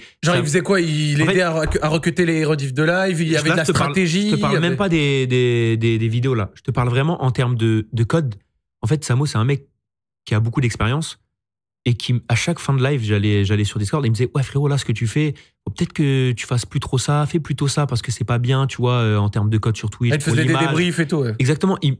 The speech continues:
Speaker 2: vraiment, c'est comme si j'étais en formation et il m'apprenait les codes de Twitch et ça m'a aidé de baiser parce que, bah, je les appliquais, tu vois. Et ça m'a aidé de malade. Et vraiment, un gros merci à Samo parce que c'est vraiment le boss au niveau de ça.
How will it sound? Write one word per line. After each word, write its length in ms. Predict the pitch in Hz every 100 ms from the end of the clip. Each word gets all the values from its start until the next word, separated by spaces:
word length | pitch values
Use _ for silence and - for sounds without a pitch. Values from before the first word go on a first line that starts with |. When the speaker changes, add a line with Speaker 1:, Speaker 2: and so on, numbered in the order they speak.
| -
Speaker 2:
vraiment, 240 | 127 143
c'est 120 | 202 143
comme 100 | 202
si 60 | -
j'étais 140 | -
en 40 |
formation 480 | 120 151 143 - 165 - _ _ _ -
et 80 | 127
il 60 |
m'apprenait 400 | 131 - 165 170
les 80 | 151
codes 140 | 120 127
de 100 | 123
Twitch 480 | - 170 - - _ _ _ _ -
et 40 |
ça 160 | 131 123
m'a 140 | 123 131
aidé 240 | 135 -
de 140 | 117 113
baiser 460 | 131 151 131 151
parce 180 | 151 104
que, 80 | 101
bah, 120 | 101
je 100 | 98
les 80 | 101
appliquais, 300 | 101 113 147
tu 80 | 143
vois. 180 | 120 127 - _ _ _ _ _ -
Et 40 |
ça 320 | 107 - - 117
m'a 100 | 123
aidé 160 | 139 151
de 80 | 123
malade. 420 | 135 147 147 98 - -
Et 120 | 110
vraiment, 400 | 107 123 147 - _ _
un 100 | 110
gros 200 | 107 110
merci 260 | 131 123 -
à 20 |
Samo 220 | 117 127
parce 160 | 123 98
que 80 | 104
c'est 120 | -
vraiment 180 | 104 120
le 120 | 110
boss 260 | 107 120 -
au 20 |
niveau 160 | 101 101
de 60 |
ça. 200 | - 117